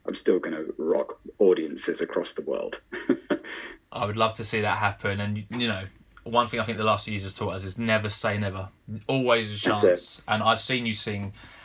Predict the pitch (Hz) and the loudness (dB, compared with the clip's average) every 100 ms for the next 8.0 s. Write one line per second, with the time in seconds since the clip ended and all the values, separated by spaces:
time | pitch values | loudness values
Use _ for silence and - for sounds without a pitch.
0 | - - 113 110 101 101 - 98 98 - | -6 0 2 2 0 0 0 0 0 -2
1 | 104 117 90 104 110 101 - 98 95 95 | -4 -2 -2 -2 0 0 -4 -6 -4 -4
2 | 95 92 - - 92 98 104 98 92 95 | -4 -6 -10 -8 -8 -6 -2 -2 -2 -8
3 | - - 101 95 95 - - 104 - 104 | -14 -8 -4 -4 -6 -6 -6 -6 -2 -2
4 | 104 98 92 - - - - - 101 98 | 0 -4 -6 -16 -20 -20 -8 -4 0 2
5 | 95 95 - - 104 - 107 98 104 101 | 0 -4 -12 -4 -4 -2 -4 -4 -2 0
6 | 95 95 101 98 - 104 101 110 107 104 | -2 -4 -6 -6 -6 -4 0 0 0 -2
7 | 101 101 - - 101 98 - 101 98 98 | -4 -6 -6 -6 -4 -4 -6 -4 -4 -6